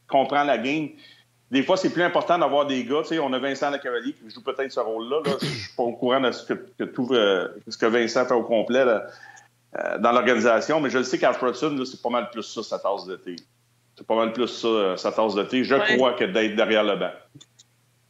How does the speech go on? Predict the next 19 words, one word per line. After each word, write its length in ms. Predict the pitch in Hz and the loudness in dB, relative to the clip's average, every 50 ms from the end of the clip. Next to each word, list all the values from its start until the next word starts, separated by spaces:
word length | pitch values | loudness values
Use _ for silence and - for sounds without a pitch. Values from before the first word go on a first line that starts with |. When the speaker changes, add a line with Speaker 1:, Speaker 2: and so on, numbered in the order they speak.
| - _ _ _ _ _ _ _ _ _ _ _ _ _ _ _ _ - | -20 _ _ _ _ _ _ _ _ _ _ _ _ _ _ _ _ -6
Speaker 2:
Un 80 | 202 202 | -4 -2
peu 120 | 220 220 | -2 0
plus 220 | 220 247 254 247 - | 0 0 0 2 2
en, 160 | 226 202 202 | 2 2 2
dans 140 | 208 214 208 | 2 2 0
le 60 | 208 202 | 2 2
développement 500 | 208 214 202 202 208 196 202 208 214 214 | 2 2 2 4 2 0 0 0 -2 0
des 140 | 214 208 | 2 2
joueurs, 260 | 208 208 208 220 262 311 | 2 2 0 0 0 -2
mettons, 280 | 294 277 277 311 330 311 | -2 -2 -2 -2 -2 -2
Ben ? 240 | 320 330 349 339 - - _ _ _ _ _ _ _ - | -2 -2 -4 -6 -10 -12 _ _ _ _ _ _ _ -4
Plus 220 | 220 226 233 233 | 0 0 0 2
dans 160 | 233 254 233 | 2 2 2
Speaker 1:
Mhm. 60 | - | 2
Speaker 2:
ces 200 | - - - 202 | 0 0 0 0
endroits-là, 400 | 202 190 190 196 190 190 196 220 | 0 0 0 0 0 0 0 0
ouais. 180 | 220 214 226 220 220 _ _ _ _ _ - | -2 -4 -6 -8 -12 _ _ _ _ _ -14
Mhm. 300 | 202 202 202 214 220 220 220 | -10 -6 -4 -4 -4 -2 0
Speaker 1:
Ouais. 160 | 113 113 | -2 -2